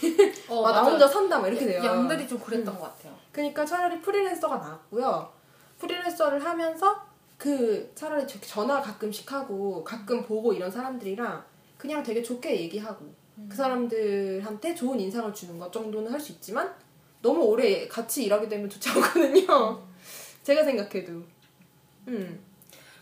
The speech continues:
Speaker 2: 그러면 양들은 누구랑 친하냐면 양들. 일단 같은 속성인 사람들끼리 친하죠. 사자랑 사수랑?
Speaker 1: 사수 안 친해요.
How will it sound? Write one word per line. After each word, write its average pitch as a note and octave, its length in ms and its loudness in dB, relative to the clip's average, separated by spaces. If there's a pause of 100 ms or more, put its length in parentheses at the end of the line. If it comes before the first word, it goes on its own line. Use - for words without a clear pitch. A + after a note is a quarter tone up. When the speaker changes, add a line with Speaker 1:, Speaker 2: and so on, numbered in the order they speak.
(160)
Speaker 2:
그러면 C#4+ 260 -8
양들은 C4+ 680 -4
누구랑 C4+ 380 -2
친하냐면 A3 640 -6 (1160)
양들. F#3 600 -8 (400)
일단 C4+ 220 0
같은 E4 320 -4
속성인 F#4+ 400 -6
사람들끼리 D#4+ 560 -4
친하죠. A3+ 500 0
사자랑 D#4+ 600 0 (180)
사수랑? D#4 380 -2 (220)
Speaker 1:
사수 F#4+ 280 0
안 A3 120 2
친해요. G#3+ 300 -8